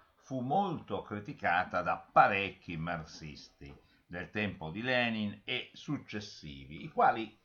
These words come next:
ritenevano che questa teoria fosse, per così dire, rozzamente materialistica, un,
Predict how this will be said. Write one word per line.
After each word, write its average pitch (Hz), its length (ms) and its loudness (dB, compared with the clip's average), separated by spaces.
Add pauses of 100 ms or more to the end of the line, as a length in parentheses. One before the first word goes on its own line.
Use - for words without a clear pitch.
(140)
ritenevano 110 680 0
che 120 180 -10
questa 107 460 -2
teoria 87 540 -2 (360)
fosse, 156 760 0
per 202 160 -6
così 120 240 -6
dire, 131 400 -2
rozzamente 135 1400 2
materialistica, 107 1500 0 (680)
un, 151 640 -2